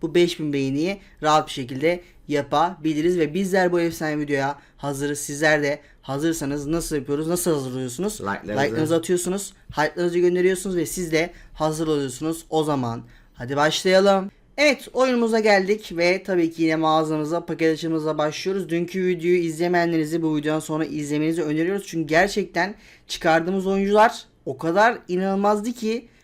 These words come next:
Speaker 1: öyle bir şans fenaydı. Bu arada yorumlarınız için çok teşekkür ederiz. Gerçekten tüm hayırlı ol-, olsunlarınız için sağ olun, iyi ki varsınız ve hazırsak gelsin mi sağ üstte? Burada
Speaker 2: Gelsin.
Speaker 1: paketimiz geldi.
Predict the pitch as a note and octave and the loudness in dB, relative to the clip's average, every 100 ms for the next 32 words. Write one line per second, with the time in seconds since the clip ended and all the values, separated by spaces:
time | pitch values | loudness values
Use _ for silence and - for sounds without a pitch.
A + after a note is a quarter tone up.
0 | _ E3 F#3 A3+ A3+ - G3+ A3+ A3+ - | _ 4 4 4 0 2 2 2 -2 -2
1 | F3 G3 G#3+ G3+ F#3 F#3+ F#3 F3+ F3 F3 | 0 2 4 4 4 4 6 4 4 0
2 | F3 F3+ D#3 D3 D3 C#3 C#3+ D3 C#3+ D3+ | -2 -4 -6 -8 -10 -10 -4 -4 -2 -2
3 | D3+ D3 C3+ D#3 E3 - _ - F#3+ E3 | -2 -4 -4 -4 -6 -16 _ -4 -2 2
4 | D#3 D#3 D3 D3+ D3+ D3 D3+ D3+ D3 D#3 | 0 0 0 -2 -2 -4 -2 -2 -2 -4
5 | D3+ D3+ - E3 E3+ - - - D#3 D3 | -4 -4 -4 -8 -8 -20 -12 -2 2 0
6 | C#3 D#3+ D#3+ - E3 F3+ - - _ D3 | -2 -4 -4 -2 -2 -2 -8 -20 _ 4
7 | E3+ F3+ F3+ E3+ G#3 G#3 D3+ E3+ F3+ F#3 | 6 6 2 -2 -2 -4 0 2 2 0
8 | - D3+ G3+ A#3+ G3 G3+ - _ _ _ | -4 0 2 2 0 -2 -10 _ _ _
9 | _ - C#3+ E3 F#3 C4+ A3+ C3 A#2+ C3 | _ -4 2 4 2 -2 -2 -2 -2 -2
10 | C#3 B2+ - D3+ F3+ - - C3+ C3 C3+ | -2 -4 -6 -6 -6 -12 -8 -6 -4 -4
11 | A2+ G#2 _ _ _ _ - D#3 D3+ - | -4 -8 _ _ _ _ -8 -6 -8 -4
12 | E3 E3 D3+ D3 D3+ B2 | -4 0 2 2 0 -6